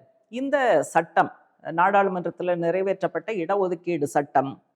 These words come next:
நடைமுறைக்கு வராது அப்படிங்கிறது தான் இருக்கக்கூடிய தகவல். அடுத்து வந்து, அம், இந்த மக்கள் தொகை கணக்கெடுப்பு இல்லைன்னா தொகுதிகள் மறுவரையறை நம்ம வந்து செய்ய முடியாது. தொகுதிகளை மறு வ-, வரையறை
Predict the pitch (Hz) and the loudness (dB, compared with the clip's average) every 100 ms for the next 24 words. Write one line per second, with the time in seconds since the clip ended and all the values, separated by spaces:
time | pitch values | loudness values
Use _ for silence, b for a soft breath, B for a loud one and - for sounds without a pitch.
0 | 143 151 226 214 190 180 220 156 165 185 | _ 2 2 2 0 -2 0 4 6 6
1 | 165 160 127 - 156 156 160 151 131 151 | 6 6 4 0 -2 -2 0 2 2 2
2 | 180 127 - b b b b 175 202 208 | 2 2 -2 b b b b 4 4 2
3 | - 156 147 170 147 117 - _ _ _ | 0 0 4 6 6 4 -2 _ _ _
4 | _ - 151 160 127 - _ b b b | _ 2 4 4 4 -2 _ b b b
5 | - 180 269 - 294 254 247 285 269 214 | 4 4 4 2 4 4 4 6 8 8
6 | 160 123 - - _ - 214 208 202 196 | 8 6 2 -4 _ 2 4 4 2 -2
7 | - _ _ _ 208 240 220 208 208 269 | -10 _ _ _ -6 -2 0 2 2 0
8 | 254 240 240 220 240 240 226 - 208 208 | 0 0 0 0 0 0 -2 0 2 2
9 | 196 269 - _ 208 262 262 262 294 185 | 0 -2 -6 _ 0 0 0 0 0 2
10 | 214 262 190 185 220 214 208 247 214 175 | 2 2 4 4 4 2 2 0 -2 -2
11 | 160 180 160 160 156 127 135 123 - - | -4 -4 -4 -4 -4 -4 -2 -4 -4 -4
12 | 240 285 262 240 262 220 185 247 254 214 | -4 -2 -4 -2 -2 -2 -2 -2 -2 -4
13 | - 160 190 214 208 208 214 | -4 0 2 4 0 0 -4